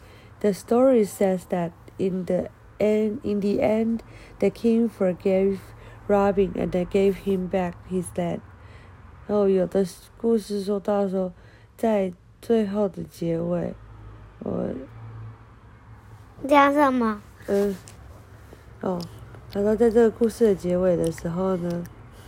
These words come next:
Speaker 1: 呃，这个国王也原谅罗宾汉哦，然后还给他这个，这个，他的这个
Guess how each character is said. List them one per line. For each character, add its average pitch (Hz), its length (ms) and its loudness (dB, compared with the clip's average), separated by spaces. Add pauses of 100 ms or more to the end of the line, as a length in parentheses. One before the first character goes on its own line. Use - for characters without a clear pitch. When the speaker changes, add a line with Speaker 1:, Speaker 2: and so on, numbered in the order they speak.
(380)
Speaker 1:
呃， 165 640 -4 (880)
这 214 120 -2
个 185 140 -2
国 175 260 0
王 175 200 0
也 170 200 -2
原 165 280 0
谅 202 180 2 (160)
罗 175 160 -6
宾 190 300 -2
汉 202 160 -2
哦， 180 200 -2
然 170 180 -6
后 170 80 -6
还 175 120 -4
给 165 180 -8
他 160 120 -6
这 160 140 -8
个， 170 220 -8 (800)
这 175 140 -8
个， - 440 -6
他 175 220 -4
的 160 260 -6
这 - 120 -8
个 - 380 -8